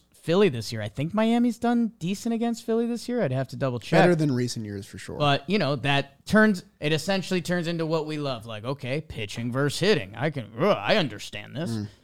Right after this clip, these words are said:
Speaker 1: Um, you know, Arizona versus Milwaukee turns into a little bit of, like, high-end talent versus depth a little bit. Like, if it's Gallen and Kelly, um, and Carroll,
Speaker 2: Mm.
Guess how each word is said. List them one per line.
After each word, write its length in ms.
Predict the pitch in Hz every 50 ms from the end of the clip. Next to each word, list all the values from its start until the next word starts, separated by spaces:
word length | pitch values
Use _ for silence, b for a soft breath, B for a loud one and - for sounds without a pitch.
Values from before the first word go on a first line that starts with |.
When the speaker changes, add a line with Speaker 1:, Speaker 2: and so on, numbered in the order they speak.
| b b b b _ 127
Speaker 1:
Um, 380 | 127 131 131 127 120 113 110 - _ _ _ _ _ _ _ _ _ _
you 60 | 190 226
know, 180 | 180 143 143 - 135
Arizona 480 | 156 170 180 180 151 170 175 170 165
versus 280 | 151 143 151 143 135 -
Milwaukee 600 | 143 147 139 131 117 127 156 208 220 - - 247
turns 380 | 190 - - 151 147 147 127 127
into 260 | 135 131 120 131 131
a 20 | 127
little 220 | 127 135 131 131
bit 140 | 123 131 131
of, 120 | 127 117
like, 360 | 123 127 123 123 113 - - _ _ _ -
high-end 880 | - - - - 131 135 139 143 147 147 147 147 147 147 143 135 -
talent 560 | - - 135 139 139 143 143 147 143 - 123
versus 320 | 127 135 131 127 117 - -
depth 440 | - _ 120 117 143 - - - -
a 40 | 190
little 240 | 196 208 214 226 226
bit. 340 | 196 233 254 277 254 -
Like, 320 | - 127 123 117 117 104 - b b b b b b b
if 160 | - 131 123
it's 180 | 147 147 143 -
Gallen 560 | - - 123 127 131 135 143 151 156 160 156
and 220 | 147 143 135 117
Kelly, 640 | - - - 139 135 139 143 147 160 165 165 170 - _ _ _ _ _ _ _ _ _ _ _ _
um, 520 | - 131 127 123 123 120 120 120 117 117 - _ _ _ _ _ _ _ _ _ _ _ _ _ _ _ _ _ _
and 220 | 127 120 113 107 -
Carroll, 720 | - - - - 131 135 131 131 143 151 156 160 165 160
Speaker 2:
Mm. 400 | 160 131 139 139 135 127 113 110